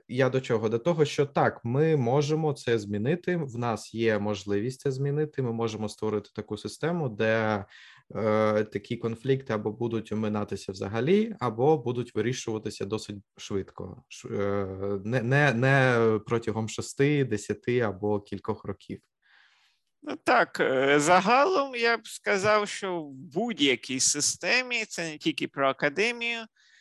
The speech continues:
Speaker 2: будь-яке непокаране зло має тенденцію до збільшення.
Speaker 1: Мгм.
Speaker 2: І воно буде збільшуватися до тих пір, поки воно не буде зупинене. Воно само не зупиниться на якомусь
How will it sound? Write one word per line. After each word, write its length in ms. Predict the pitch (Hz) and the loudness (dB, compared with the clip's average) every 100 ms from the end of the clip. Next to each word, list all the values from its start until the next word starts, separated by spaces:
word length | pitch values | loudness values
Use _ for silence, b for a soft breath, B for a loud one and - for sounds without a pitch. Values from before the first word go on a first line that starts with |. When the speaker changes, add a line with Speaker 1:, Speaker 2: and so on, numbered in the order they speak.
| b _ - | b _ 0
Speaker 2:
будь-яке 680 | 180 262 220 240 233 247 226 | 2 2 4 4 4 2 2
непокаране 1120 | 220 - 208 - 180 165 151 131 127 123 120 | 0 2 0 2 4 6 6 2 0 -4 -10
зло 640 | 110 120 151 220 262 262 | -10 -6 -2 0 0 -2
має 580 | 226 170 196 226 226 220 | 0 2 4 4 2 0
тенденцію 840 | - 190 170 170 214 220 - 202 | -2 -4 -2 -2 -2 -4 -6 -4
до 140 | 190 185 | -2 -2
збільшення. 720 | 139 131 160 110 - - - _ _ _ | -2 2 2 2 -6 -14 -16 _ _ _
Speaker 1:
Мгм. 360 | 113 110 110 101 - | -8 -8 -8 -8 0
Speaker 2:
І 80 | |
воно 300 | 175 190 220 | 2 4 0
буде 300 | 208 214 196 | 0 2 4
збільшуватися 840 | 170 185 208 - 185 170 175 - 160 | 2 2 0 0 0 0 0 2 2
до 160 | 151 | 0
тих 360 | 151 185 240 - | -4 -2 -4 -6
пір, 360 | - 247 269 247 | -8 -4 -4 0
поки 300 | 196 208 240 | 0 2 2
воно 260 | 202 196 190 | 0 -2 -4
не 140 | 190 | -4
буде 340 | 151 190 180 175 | -4 -2 2 2
зупинене. 920 | 160 151 170 151 117 104 82 65 - _ _ _ | 0 -2 4 4 2 -6 -10 -14 -18 _ _ _
Воно 360 | 139 160 190 | -2 0 2
само 420 | 214 - 170 190 262 | 4 4 2 2 0
не 200 | 208 196 | 0 -2
зупиниться 920 | 202 202 190 139 113 95 - - 113 | -4 -4 0 0 0 -4 -2 -2 -2
на 160 | 113 | 0
якомусь 840 | 107 123 - 131 127 123 127 - | 2 2 -2 -8 -6 -12 -12 -14